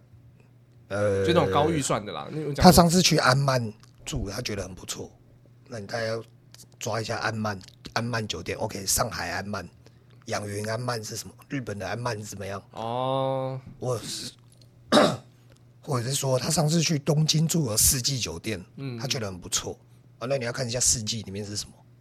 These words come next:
Speaker 2: OK，OK，所以
Speaker 1: 硬一点就要自己去住一次。<laughs>
Speaker 2: 就是那种，那种高预算的，可能就是他们需求可能就是
Speaker 1: 对，因为他们也许
Speaker 2: 有些啦，应该有些可能需求没有。可是也有，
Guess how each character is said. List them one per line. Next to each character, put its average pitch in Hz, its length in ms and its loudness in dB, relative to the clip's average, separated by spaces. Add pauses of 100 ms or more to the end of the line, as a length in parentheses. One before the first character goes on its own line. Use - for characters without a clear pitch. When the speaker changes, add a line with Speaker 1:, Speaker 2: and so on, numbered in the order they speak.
(840)
Speaker 2:
OK，OK， 120 580 -6
所 147 120 2
以 214 60 12
Speaker 1:
硬 196 60 12
一 196 120 10
点 135 200 6
就 151 100 6
要 160 40 8
自 165 120 2
己 127 60 2
去 156 100 2
住 143 180 2
一 107 60 -8
次。 - 180 0 (580)
<laughs> - 680 -18
Speaker 2:
就 185 100 -4
是 208 120 2
那 214 100 4
种， 135 460 2
那 180 120 0
种 143 220 2
高 160 180 6
预 165 120 6
算 139 200 4
的， 117 80 -2
可 110 140 -6
能 104 180 -6
就 135 140 -2
是 135 80 -2
他 135 100 0
们 104 400 -6
需 147 240 -4
求 139 160 -2
可 107 120 -8
能 101 80 -8
就 117 80 -10
是 120 80 -10
Speaker 1:
对， 175 180 4
因 208 100 4
为 233 80 8
他 208 200 2
们 151 200 2
也 123 160 0
许 110 280 2
Speaker 2:
有 131 160 -2
些 180 180 2
啦， 139 140 4
应 147 40 -4
该 170 120 0
有 147 120 0
些 151 140 -4
可 139 60 -2
能 110 80 -2
需 147 100 -6
求 131 140 -6
没 107 100 -10
有。 113 140 -10
可 156 160 -2
是 190 80 2
也 190 100 0
有， 175 260 6